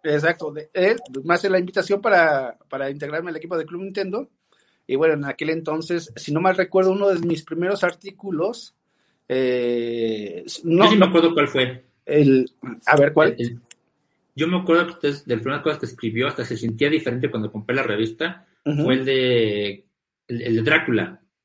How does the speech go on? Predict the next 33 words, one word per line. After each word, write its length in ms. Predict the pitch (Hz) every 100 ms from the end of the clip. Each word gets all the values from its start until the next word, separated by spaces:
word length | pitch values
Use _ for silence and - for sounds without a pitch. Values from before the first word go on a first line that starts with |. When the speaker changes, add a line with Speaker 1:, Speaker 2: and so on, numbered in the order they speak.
| _
Speaker 1:
Justamente, 600 | - 233 233 214 214 -
ese, 220 | 202 226 233
de 160 | 175
hecho, 200 | 220 226
ese 220 | 226 226 208
fue 140 | 185
el 80 | 190
que 260 | 196 180 -
inauguró 500 | 165 147 147 147 175
la 140 | 185
sección 380 | 180 120 - 160
del 100 | 143
Ojo 160 | 127 123
de 80 | 147
Cuervo. 280 | 214 185 - - _ _ _ _ _
Speaker 2:
Ajá. 320 | 123 131 -
Speaker 1:
Que 100 | -
estuvo 280 | _ _ 170
vigente 380 | 151 160 156
prácticamente 680 | 175 160 156 165 151 151 156
hasta 340 | 151 - 123 -
final 460 | - 143 143 156 156
de, 680 | 156 135 117 107 107 104 - _ _ _
de, 160 | - 104
pues, 320 | 104 104 139
del 160 | 123 120
dos 140 | 120
mil 160 | 165 170
catorce, 400 | 190 311 220 -
cuando, 400 | 139 123 123 -
cuando 260 | - 123 120
salí 300 | 117 123 139
de, 340 | 139 113 -